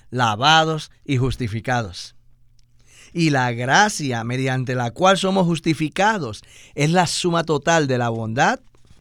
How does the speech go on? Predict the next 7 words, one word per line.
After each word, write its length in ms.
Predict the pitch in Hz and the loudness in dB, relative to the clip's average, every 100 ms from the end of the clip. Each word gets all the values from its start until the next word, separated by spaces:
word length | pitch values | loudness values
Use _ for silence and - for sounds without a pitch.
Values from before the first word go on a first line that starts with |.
| - - | -20 -8
el 160 | 127 120 | -2 2
amor 540 | 110 120 202 254 339 _ _ _ _ _ | 2 4 4 2 -2 _ _ _ _ _
y 120 | 160 139 | -4 0
la 120 | 127 | 0
misericordia 760 | 123 - 120 113 139 139 143 | -2 -4 -6 -4 -2 0 0
de 100 | 131 | 0
Dios. 520 | 117 101 95 - - | -4 -8 -12 -16 -20